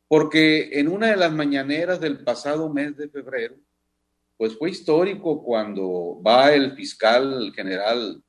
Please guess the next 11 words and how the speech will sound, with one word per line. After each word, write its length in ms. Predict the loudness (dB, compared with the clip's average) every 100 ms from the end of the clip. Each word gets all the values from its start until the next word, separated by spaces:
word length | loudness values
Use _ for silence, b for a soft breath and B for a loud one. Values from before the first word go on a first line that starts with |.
| _ _ _ _
de 80 | -4
la 100 | -2
República 760 | -2 -4 0 2 4 2 4 2
a 40 |
la 100 | 2
mañanera 720 | -2 -4 -4 -2 -2 -4 -8 _ _ _ _ _
y 100 | -4
le 100 | -2
entrega 420 | -2 2 4 4
ahí 240 | 2 2 -4
simbólicamente, 1200 | -4 -6 -6 -6 -6 -6 -6 -8 -6 -6 -6